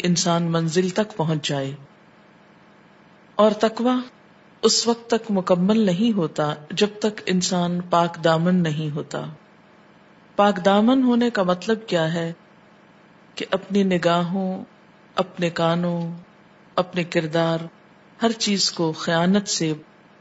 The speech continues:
اور برائی سے بچائے۔ والغنا، اور مخلوق سے بے پرواہی، یعنی جو لوگوں کے ہاتھ میں ہے اس سے بے نیاز ہونا،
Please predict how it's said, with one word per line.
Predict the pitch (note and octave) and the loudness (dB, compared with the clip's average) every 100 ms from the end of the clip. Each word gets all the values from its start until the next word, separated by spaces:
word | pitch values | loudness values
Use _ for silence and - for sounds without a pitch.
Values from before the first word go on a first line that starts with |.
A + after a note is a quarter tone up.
| - | -6
اور | - E3+ | 0 0
برائی | D#3 E3+ E3 F3+ | 2 2 2 2
سے | - G3+ | 0 0
بچائے۔ | D#3 D3 D3+ C#3+ D3+ - - - - - _ _ _ _ _ | -2 -2 -2 -4 -6 -14 -20 -20 -20 -20 _ _ _ _ _
والغنا، | G3 A#3+ A3+ A3 A3 D#3+ D3+ D3+ - _ - _ _ | 2 2 4 4 4 4 0 -6 -16 _ -20 _ _
اور | G#3 G#3 G3+ - - - - | 4 4 2 -2 -18 -12 -2
مخلوق | G#3 G#3+ B3 C#4 | 0 2 2 2
سے | - G#3 | 0 0
بے | F3 F3+ | 2 2
پرواہی، | F3 D#3+ D3+ D3 C#3+ - - - - - - _ _ - _ | 2 0 0 -2 -6 -16 -20 -20 -20 -20 -20 _ _ -20 _
یعنی | F3+ G3 G3 | 0 2 2
جو | E3+ E3 G3+ | 0 2 4
لوگوں | G3 G3+ B3 | 6 6 4
کے | C4+ G3+ | 2 0
ہاتھ | F3+ F3+ F3+ | 2 0 0
میں | F#3+ | -2
ہے | F3 D#3 D3+ F3 - _ - - - | 0 -2 -4 -10 -20 _ -20 -20 -2
اس | A3 | 0
سے | - G#3 | 4 4
بے | F3 E3 | 4 2
نیاز | D#3+ D#3+ E3 G3 | 2 2 2 0
ہونا، | F3 F3 | 0 -2